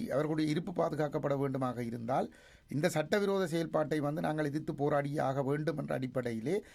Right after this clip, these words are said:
நாங்கள் உறுதியாக நின்று போராடுகிறோம். காணி உரிமையாளர்கள் கூட பல சந்தர்ப்பங்களில் முகம் காட்ட முடியாத அளவுக்கு அச்சுறுத்தல்களை எதிர்கொண்ட சந்தர்ப்பத்திலே நாங்கள் அடி வாங்கி, உதை வாங்கி, கைதுகளுக்கு முகம் கொடுத்து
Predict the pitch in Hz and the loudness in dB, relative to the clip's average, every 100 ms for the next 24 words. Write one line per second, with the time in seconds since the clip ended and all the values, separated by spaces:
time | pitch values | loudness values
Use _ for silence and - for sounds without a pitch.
0 | - - - 135 160 160 147 151 151 143 | -20 -10 0 2 2 2 2 2 2 2
1 | 139 143 123 131 120 117 104 98 - 117 | 0 -2 0 2 2 0 -4 -8 -4 0
2 | 170 202 190 175 170 170 165 151 165 180 | 2 2 2 2 2 2 0 -2 0 2
3 | 190 - - - - 143 156 160 156 151 | 2 -2 -16 -6 0 2 2 0 -2 -2
4 | 160 165 151 143 165 160 151 160 143 151 | 0 0 2 0 2 2 2 0 2 2
5 | 151 151 151 151 147 120 160 156 160 160 | 4 4 2 0 -2 -2 -2 0 0 0
6 | 156 139 143 143 139 131 123 117 110 117 | -2 -2 -2 -2 -2 -4 -4 -4 -6 -4
7 | 160 - - - - - 135 170 185 147 | 0 -2 -4 -20 -12 0 2 4 2 2
8 | 147 170 165 170 175 151 160 160 147 151 | 2 4 4 2 0 2 2 4 2 0
9 | 160 151 160 165 160 160 165 151 151 143 | -2 0 2 2 2 0 -2 -2 0 0
10 | 135 220 | 0 -2